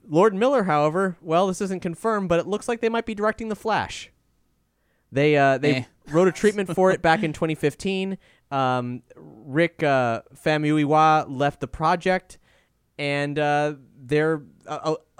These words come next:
Speaker 1: according to a source, they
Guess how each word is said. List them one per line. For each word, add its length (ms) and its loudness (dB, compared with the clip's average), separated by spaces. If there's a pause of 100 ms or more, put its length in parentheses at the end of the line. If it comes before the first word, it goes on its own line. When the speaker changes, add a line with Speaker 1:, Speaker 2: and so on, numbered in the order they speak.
(120)
Speaker 1:
according 440 0
to 540 -4
a 140 -6
source, 720 0
they 420 -4